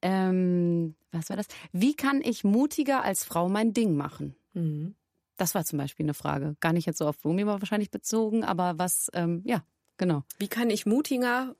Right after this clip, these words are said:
Speaker 1: Als
Speaker 2: mein
Speaker 1: Frau mein Ding machen?
Speaker 2: Mhm.
Speaker 1: Genau. Wo nimmst du deinen Mut her? Oder das Selbstbewusstsein braucht man ja dann auch irgendwie, auch gerade als Domina, sag ich jetzt mal. Aber, ähm, so auch als Speakerin oder so
Speaker 2: Mhm.
Speaker 1: ist ja,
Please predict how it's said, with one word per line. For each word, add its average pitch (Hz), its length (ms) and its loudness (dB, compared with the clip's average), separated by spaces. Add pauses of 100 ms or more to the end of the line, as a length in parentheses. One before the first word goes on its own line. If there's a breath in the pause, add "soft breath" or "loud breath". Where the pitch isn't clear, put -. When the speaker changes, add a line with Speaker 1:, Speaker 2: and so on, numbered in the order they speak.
Speaker 1:
Als 196 220 2
Speaker 2:
mein 214 100 2
Speaker 1:
Frau 240 380 4
mein 220 340 4
Ding 190 240 4
machen? 143 420 -4
Speaker 2:
Mhm. 190 100 -2
Speaker 1:
Genau. 165 360 2
Wo 190 120 0
nimmst 214 360 0
du 196 80 2
deinen 170 400 2
Mut 214 300 2
her? 180 100 0
Oder 170 100 2
das 165 140 2
Selbstbewusstsein 185 640 -2
braucht 165 220 -4
man 170 80 2
ja 165 80 2
dann 160 160 -2
auch 170 160 -4
irgendwie, 160 260 0
auch 151 80 -6
gerade 139 240 -2
als - 160 -4
Domina, 123 380 0
sag 123 100 -6
ich 127 80 -8
jetzt 139 160 -6
mal. 143 140 -2
Aber, 147 280 0 (400 loud breath)
ähm, 156 400 2 (460)
so - 160 -2
auch 151 140 2
als 160 180 2
Speakerin 180 760 0
oder 160 180 2
so 160 220 0
Speaker 2:
Mhm. 165 180 0
Speaker 1:
ist 160 160 0
ja, 160 240 0